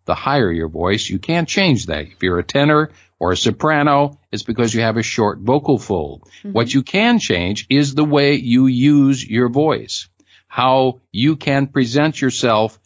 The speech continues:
Speaker 1: to make the best voice and the best sound that you can. That's a critical thing. It doesn't matter if you have a high-pitched voice, if you have a uniquely high-pitched voice that stands out. And in many cases, voiceover talents have unusual voices
Speaker 2: Right.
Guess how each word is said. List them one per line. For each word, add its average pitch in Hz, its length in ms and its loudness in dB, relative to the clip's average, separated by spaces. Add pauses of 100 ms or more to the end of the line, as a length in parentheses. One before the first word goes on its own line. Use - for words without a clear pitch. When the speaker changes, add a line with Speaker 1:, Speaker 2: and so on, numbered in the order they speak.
(200)
Speaker 1:
to 113 80 0
make 117 320 0
the 104 100 -6
best 113 380 -4
voice 104 500 0
and 98 120 -2
the 92 60 -2
best 107 300 -2
sound 101 580 0 (160)
that 95 240 -6
you 98 80 -4
can. 87 460 -6 (200)
That's 170 340 -2
a 120 60 -4
critical 147 460 0
thing. 101 420 0 (280)
It 110 140 -4
doesn't 139 360 0
matter 127 340 2
if 107 180 -4
you 110 80 0
have 107 140 0
a 107 60 2
high-pitched 120 580 -4
voice, 98 420 -4
if 107 180 -6
you 107 100 -2
have 101 240 -2
a 98 80 -2
uniquely 110 580 2
high-pitched 104 520 -2
voice 98 380 -2 (200)
that 98 160 -4
stands 107 420 0
out. 92 320 2 (240)
And 123 200 0
in 127 180 2
many 226 220 0
cases, 160 420 -2
voiceover 135 500 -2
talents 98 520 -2 (300)
have 139 200 0
unusual 143 920 2
voices - 800 -4
Speaker 2:
Right. 180 300 -10